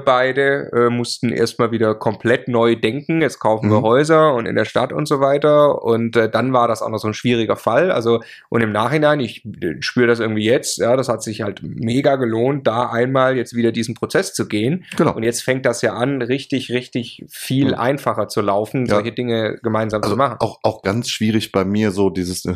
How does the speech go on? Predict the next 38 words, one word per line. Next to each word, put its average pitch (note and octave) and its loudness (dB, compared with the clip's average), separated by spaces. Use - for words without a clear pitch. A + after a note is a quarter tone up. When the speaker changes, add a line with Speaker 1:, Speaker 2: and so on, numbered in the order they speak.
Speaker 2:
mein F#2+ -2
Lieblingsthema F#2+ -4
Reporting, F2+ -2
ne? G#2 -4
Speaker 1:
Ja. A#2+ -6
Speaker 2:
Was B2 2
Speaker 1:
Ja, - -
Speaker 2:
wir C3+ 4
Speaker 1:
ja, C3+ 2
Speaker 2:
da C3 2
so C3 2
Speaker 1:
ja. B2 0
Speaker 2:
hatten, B2+ 0
ne? C3 -6
Äh, - 0
au-, C3+ -4
also A#2 -2
ich A#2 -4
hab D3 -4
immer C#3+ 0
alles B2+ -4
so A2 -6
für - -2
mich C3+ 0
gekauft D#3+ -4
und C3+ -2
alles G#2+ -6
gut A#2 -4
und G2 -2
schön C3+ 2
und A#2+ -2
auf G2+ -4
einmal B2 -2
muss G#2+ 0
ich G2 -4
so F2+ 0
Sachen C3+ -2
erklären. F2+ 0